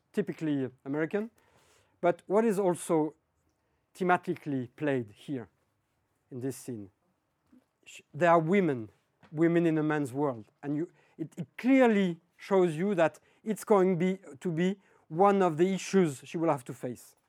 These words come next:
She's a woman. And do, you have this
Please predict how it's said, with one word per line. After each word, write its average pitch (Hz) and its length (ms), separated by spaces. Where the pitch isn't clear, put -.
She's 131 200
a 143 60
woman. 117 320
And 123 240
do, 143 200
you 131 120
have 139 180
this 139 260